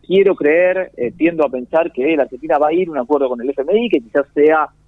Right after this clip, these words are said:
después de las elecciones por un tema político, pero que acuerdo vamos a terminar, eh, teniendo, porque la verdad es que si no hay acuerdo es,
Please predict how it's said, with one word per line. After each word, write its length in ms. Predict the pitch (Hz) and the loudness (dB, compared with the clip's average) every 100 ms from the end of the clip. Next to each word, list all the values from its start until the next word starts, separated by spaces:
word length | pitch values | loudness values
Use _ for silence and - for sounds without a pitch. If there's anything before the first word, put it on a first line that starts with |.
| - | -14
después 260 | - 175 170 | -2 2 2
de 80 | |
las 80 | 139 | 2
elecciones 380 | 135 117 214 202 | -2 -2 -2 -2
por 120 | - | -8
un 60 | 123 | -4
tema 180 | 139 135 | 0 0
político, 460 | 123 190 208 175 - | 2 0 2 -2 -2
pero 120 | - | -8
que 340 | - 131 165 - _ _ | -2 0 0 -2 _ _
acuerdo 600 | - - 165 185 196 202 - | -6 0 2 2 2 0 0
vamos 280 | 139 151 135 | -2 -2 -6
a 60 | 110 | -10
terminar, 600 | 110 113 120 127 120 117 - | -8 -8 -4 -2 -2 -6 -8
eh, 240 | 113 107 - | -6 -6 -2
teniendo, 440 | 139 190 147 113 | 0 2 0 -2
porque 220 | 127 - 147 - _ _ - | -4 -2 -2 -4 _ _ -2
la 100 | 131 | 0
verdad 180 | 196 226 | 0 -2
es 80 | |
que 100 | - 143 | -4 -8
si 60 | 151 | -4
no 140 | 180 | -2
hay 80 | 214 | 0
acuerdo 440 | 175 196 226 190 | 0 2 2 2
es, 120 | 143 | 2